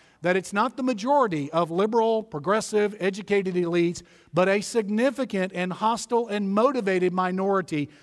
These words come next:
of thirty-seven percent, most of them, frankly, educated Anglo males and some Anglo females. One doc-, one man with a doctorate said about Christians, "I want them all to die in a fire."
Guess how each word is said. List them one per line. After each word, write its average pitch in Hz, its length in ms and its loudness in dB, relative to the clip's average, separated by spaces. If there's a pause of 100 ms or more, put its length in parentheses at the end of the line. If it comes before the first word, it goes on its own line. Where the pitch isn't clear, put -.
(120)
of 170 240 0
thirty-seven 202 800 0
percent, 170 580 -4 (240)
most 247 320 2
of 220 100 -4
them, 190 160 -2
frankly, 180 580 -2
educated 180 680 -4
Anglo 165 600 -4
males 160 460 -4
and 160 200 -10
some 175 320 -8
Anglo 160 360 -4
females. 185 600 -4 (300)
One 214 280 0
doc-, 202 320 2
one 208 200 0
man 185 220 -2
with 175 140 -2
a 170 60 -2
doctorate 175 440 0
said 180 300 0
about 165 180 -2
Christians, 240 440 -4 (240)
"I 165 120 2
want 214 240 0
them 196 140 0
all 240 260 2
to 240 140 -6
die 208 500 2
in 190 100 -4
a 185 60 -2
fire." 165 560 -2